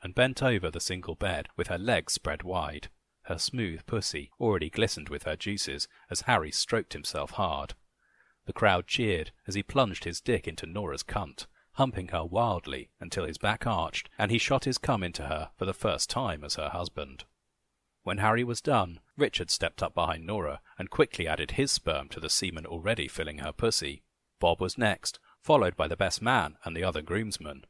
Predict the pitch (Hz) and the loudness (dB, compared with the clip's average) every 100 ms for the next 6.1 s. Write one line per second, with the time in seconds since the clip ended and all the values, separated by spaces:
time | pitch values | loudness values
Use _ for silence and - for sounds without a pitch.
0 | - 87 - 147 127 135 85 80 80 82 | -10 -6 0 4 4 4 2 0 -2 -6
1 | 80 85 85 - - 78 127 143 78 73 | -6 -2 -2 0 -2 0 -2 -2 -4 -6
2 | 69 71 - - _ _ _ _ _ 98 | -6 -4 -6 -8 _ _ _ _ _ 0
3 | 95 101 113 110 92 78 80 - 95 - | 2 4 2 0 -4 -6 -6 -2 -2 -2
4 | 85 101 101 73 - 90 104 95 65 - | -6 -2 0 -2 -6 -6 -2 0 0 -2
5 | 73 - 87 101 73 67 87 95 - 67 | -4 -8 -4 -2 -4 -4 -4 -4 -4 -6
6 | - | -8